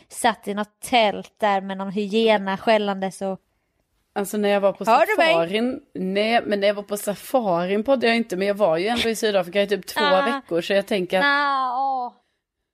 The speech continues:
Speaker 1: Jag tror
Speaker 2: att
Speaker 1: det var
Speaker 2: någon
Speaker 1: När var du där?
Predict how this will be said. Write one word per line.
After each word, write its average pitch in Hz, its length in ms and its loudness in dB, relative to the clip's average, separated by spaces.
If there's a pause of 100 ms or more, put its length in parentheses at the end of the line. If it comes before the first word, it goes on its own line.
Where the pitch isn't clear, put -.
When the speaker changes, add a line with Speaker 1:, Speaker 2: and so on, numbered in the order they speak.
(260)
Speaker 1:
Jag 269 200 -16
tror - 140 -10
Speaker 2:
att 202 100 -2
Speaker 1:
det 214 80 0
var 214 80 2 (100)
Speaker 2:
någon 190 160 -4 (1120)
Speaker 1:
När 285 240 0
var 254 260 4
du 220 140 -2
där? 202 320 0